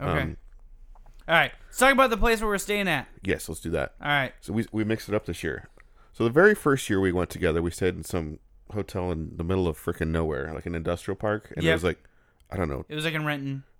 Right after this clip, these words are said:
Speaker 2: How many miles away was it?
Speaker 1: It was, like, it was only, like, five, but it was just, like, a really bitch 'cause it's Seattle and you have to get on the freeway and shit.
Speaker 2: And then you have to find parking. Um, so then we went to the way I preferred, which is taking the train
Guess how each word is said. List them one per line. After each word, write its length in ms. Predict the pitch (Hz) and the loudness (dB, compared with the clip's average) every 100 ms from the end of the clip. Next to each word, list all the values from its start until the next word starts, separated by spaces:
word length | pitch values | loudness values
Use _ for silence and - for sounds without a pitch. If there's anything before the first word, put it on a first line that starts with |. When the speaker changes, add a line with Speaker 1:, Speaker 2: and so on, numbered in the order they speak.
| - | -12
Speaker 2:
How 180 | 92 95 | -6 -4
many 180 | 107 113 | -2 -2
miles 220 | 117 120 | -2 -2
away 140 | 120 | -2
was 140 | 123 123 | -2 -2
it? 160 | 139 - _ | -6 -12 _
Speaker 1:
It 20 | |
was, 140 | 202 233 | -14 -14
like, 120 | 285 | -12
it 60 | - | -8
was 100 | 226 | -4
only, 180 | 269 302 | -4 -4
like, 140 | 202 | -8
five, 500 | - 123 110 104 110 - | -6 -6 -6 -8 -8 -2
but 80 | 139 | -2
it 40 | |
was 180 | 143 143 | -4 -8
just, 160 | 143 | -8
like, 100 | 147 | -8
a 60 | 131 | -8
really 240 | 135 139 131 | -6 -6 -6
bitch 440 | 123 131 127 - | -6 -6 -6 -10
'cause 140 | 139 123 | -14 -12
it's 120 | - | -10
Seattle 300 | 127 120 117 | -8 -6 -6
and 60 | |
you 40 | 120 | -10
have 60 | |
to 60 | 107 | -10
get 60 | 123 | -12
on 60 | |
the 60 | 113 | -12
freeway 320 | 120 110 101 | -14 -14 -12
and 80 | 101 | -8
shit. 80 | 98 | -2
Speaker 2:
And 80 | 98 | 4
then 80 | |
you 40 | 104 | 4
have 60 | 104 | 4
to 60 | |
find 180 | 107 107 | 6 6
parking. 400 | - 76 78 82 - | 6 4 0 -4 2
Um, 260 | 110 107 92 | 4 6 4
so 140 | 139 | 4
then 140 | 135 160 | 6 6
we 80 | |
went 280 | 147 127 - | 6 6 4
to 180 | - 107 | -2 2
the 120 | 98 | 4
way 280 | 90 98 90 - | 4 6 6 6
I 120 | 104 | 0
preferred, 440 | - 92 80 78 | 0 -2 -2 -2
which 140 | 87 - | -4 -6
is 120 | 87 | -2
taking 300 | 92 87 110 | 0 0 0
the 60 | 139 | 0
train 440 | - 107 104 104 | 2 4 4 4